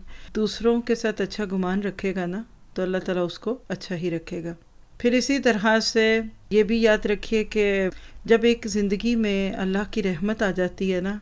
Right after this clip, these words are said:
तो अल्लाह ताला फिर उसके लिए बहुत ही बेहतरीन चीज़ों को जानता है। फिर इसी तरह से एक और चीज़, और वो क्या है कि सादत और उन्स व मोहब्बत का बायस क्या है कि नेकों को नेक सोच मिलते हैं,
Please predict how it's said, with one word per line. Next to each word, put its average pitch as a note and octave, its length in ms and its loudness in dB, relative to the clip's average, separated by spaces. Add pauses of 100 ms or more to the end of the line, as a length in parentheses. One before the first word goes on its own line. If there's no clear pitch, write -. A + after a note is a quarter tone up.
तो G#3+ 120 -2
अल्लाह A3+ 180 4
ताला G3+ 240 2
फिर G3 160 -2
उसके F#3 300 -2
लिए F3+ 300 -2 (140)
बहुत G#3+ 360 -2
ही G#3+ 80 -2
बेहतरीन F#3 480 -2
चीज़ों F3 280 -4
को F#3+ 140 -6
जानता F#3 340 -4
है। A#3 80 -8 (140)
फिर B3 100 2
इसी C4 260 2
तरह A3+ 320 6
से G#3+ 240 2 (240)
एक G3 220 -2
और G3+ 240 2
चीज़, G3 440 -2
और F#3 180 -2
वो G3 180 0
क्या F#3 240 -2
है G3 240 0 (520)
कि A#3+ 120 8
सादत A#3+ 580 6
और A#3 120 6
उन्स A3 440 2
व A3+ 140 4
मोहब्बत G3 600 -2
का G#3+ 160 4
बायस F3+ 400 0 (580)
क्या G#3+ 220 6
है F#3 460 -2
कि G#3+ 120 4
नेकों G3+ 380 2
को G#3+ 160 -2
नेक F#3 300 0
सोच E3 340 -2
मिलते E3 280 -6
हैं, F#3 220 -6